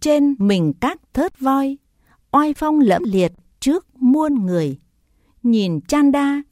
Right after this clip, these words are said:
với Surya ấy, đang bước lê chân cõi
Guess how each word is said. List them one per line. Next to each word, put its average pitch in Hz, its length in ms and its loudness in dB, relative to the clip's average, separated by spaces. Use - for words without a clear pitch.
với 208 260 -4
Surya 277 680 -2
ấy, 214 320 -4
đang 277 260 0
bước 285 240 -4
lê 285 240 -2
chân 285 420 -2
cõi 180 300 -4